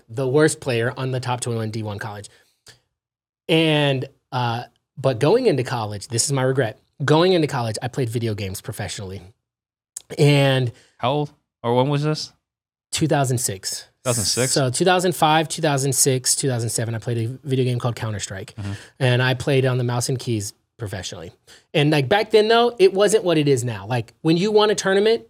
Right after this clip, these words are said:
Speaker 1: you got a new graphics card. Like, you got a new this. Your team split a thousand dollars, right?
Speaker 2: Mm-hmm.
Speaker 1: Like, or, like, but if you were on, like, the main stage, then, like, you split, like, a hundred grand.
Speaker 2: Mm-hmm.
Speaker 1: But it's nothing what it is now. And so I got to college,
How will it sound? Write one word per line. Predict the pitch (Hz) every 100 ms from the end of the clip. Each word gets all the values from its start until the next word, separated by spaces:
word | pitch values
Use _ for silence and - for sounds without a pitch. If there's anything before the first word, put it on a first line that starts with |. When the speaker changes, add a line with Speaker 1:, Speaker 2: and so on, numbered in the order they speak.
| -
Speaker 1:
you | 165
got | 185
a | 170
new | 160 151
graphics | 139 113 107 -
card. | 98 80 -
Like, | 139 160
you |
got | 175 180
a | 185
new | 180 180
this. | 180 185 185 - _ _
Your | 170
team | 165 208 196
split | - - 180 151 - _ -
a | 131 143
thousand | 151 143 127
dollars, | 127 101 92 101 -
right? | 160
Speaker 2:
Mm-hmm. | 165
Speaker 1:
Like, | 156 139 - _ _ _ -
or, | 190 247 220
like, | 175 143 127 - _ _ _
but | 147 165 156 147
if | 139
you | 175
were | 175
on, | 147 143
like, | 123 107
the | 120
main | 107 107 117 127 139 151 156
stage, | - 180 190 202 185 - _ _ _ 135
then, | 143 135
like, | 117 104 - _ _ _
you | 110
split, | - 117 107
like, | 101
a |
hundred | 98 101 90
grand. | 87 80 - _
Speaker 2:
Mm-hmm. | - 101 95
Speaker 1:
But | 131
it's | 127
nothing | 139 160 160 160
what | 135 120
it |
is | 117 107
now. | 120 104 - _ _ -
And | 143
so | 156
I |
got | 147 180
to | 220
college, | - 135 123 117 120